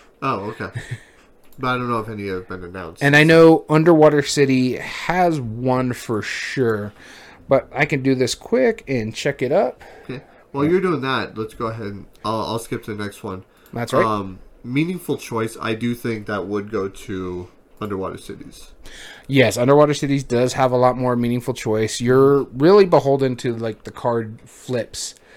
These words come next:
Speaker 2: um, in
Speaker 1: Right.
Speaker 2: Aquatica, whereas
Speaker 1: Okay.
Speaker 2: you have a lot more choices, so t-, one as well. So both of them only have one expansion.
Speaker 1: Okay. All right. So then those are, so
Speaker 2: So
Speaker 1: then, as far
Speaker 2: replay
Speaker 1: as
Speaker 2: value
Speaker 1: replay
Speaker 2: is a
Speaker 1: value.
Speaker 2: wash.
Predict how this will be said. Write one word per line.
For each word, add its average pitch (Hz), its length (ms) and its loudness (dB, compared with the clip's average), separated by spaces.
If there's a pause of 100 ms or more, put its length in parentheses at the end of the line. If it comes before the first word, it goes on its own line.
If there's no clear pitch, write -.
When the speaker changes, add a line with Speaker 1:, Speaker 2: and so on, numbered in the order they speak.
(360)
Speaker 2:
um, 104 480 -4
in 101 580 -12 (340)
Speaker 1:
Right. 95 200 -8 (260)
Speaker 2:
Aquatica, 113 540 -4 (440)
whereas 123 360 2
Speaker 1:
Okay. 131 100 0
Speaker 2:
you 139 60 6
have 139 160 4
a 127 60 4
lot 123 340 2
more 120 200 -4
choices, 131 540 -2
so 131 1600 0 (300)
t-, - 360 -8
one 131 340 2
as 131 260 -4
well. 110 440 -4
So - 140 -6
both 120 260 -2
of 139 80 -2
them 135 160 -2
only 127 180 -2
have 117 160 -4
one 110 200 -4
expansion. 104 760 -8
Speaker 1:
Okay. - 120 -10 (680)
All 104 80 -12
right. 160 220 -14 (600)
So 117 120 -6
then 107 140 -8
those 120 300 -4
are, 101 300 -4
so - 180 -8
Speaker 2:
So 156 160 6
Speaker 1:
then, 160 180 2 (140)
as - 40 -20
far 170 80 -4
Speaker 2:
replay 214 280 8
Speaker 1:
as 185 60 6
Speaker 2:
value 170 220 6
Speaker 1:
replay 151 40 6
Speaker 2:
is 147 100 2
a 135 40 0
Speaker 1:
value. 107 120 0
Speaker 2:
wash. 98 460 -2